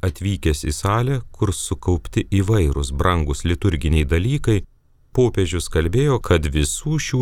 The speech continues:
dalykų vertė maža, kad tikroji bažnyčios vertybė yra Eucharistija. Eucharistija nėra turtas tarp kitų turtų, bet yra vienintelis ir unikalus turtas – lobis.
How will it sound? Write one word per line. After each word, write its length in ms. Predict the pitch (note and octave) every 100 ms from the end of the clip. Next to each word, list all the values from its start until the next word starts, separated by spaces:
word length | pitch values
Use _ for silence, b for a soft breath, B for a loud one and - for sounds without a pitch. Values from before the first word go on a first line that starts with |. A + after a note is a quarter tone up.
| G#2
dalykų 460 | F2+ G#2 A#2 E2+ D2
vertė 380 | D#2 D#2 G#2+ E2+
maža, 480 | C#2+ C#2+ G2+ B2 b b b -
kad 180 | A2
tikroji 400 | - A2+ A2+ G#2
bažnyčios 680 | E2 F2+ E2+ G2+ F#2 E2 - D#2
vertybė 560 | D2+ D2 A2 G#2+ F#2 E2+ D#2+
yra 160 | E2 D#2 -
Eucharistija. 840 | E2 - E2 G2+ - - B1 C#2 - _ _ _ _ _
Eucharistija 800 | - A#2 - B2+ C3 - A2 A2
nėra 320 | G#2 G#2+ C3
turtas 480 | A#2 A#2+ A#2 - F2 -
tarp 220 | F2+ -
kitų 300 | - - G#2 D#2+
turtų, 460 | B2+ A#2+ - B1 - _ _ _ _ -
bet 340 | D2+ D#2+ D#2 -
yra 240 | D#2+ F2 D#2+
vienintelis 880 | D2 D2 D2 F#2+ G#2+ A2+ A2+ A2+ - - _ _ _ _ -
ir 160 | F#2 - -
unikalus 640 | F#2 F#2+ - A#2+ B2 -
turtas – 600 | - B2 B2 - - - _ _ _ _ _
lobis. 640 | D2 D2+ G#2+ D2 B1 -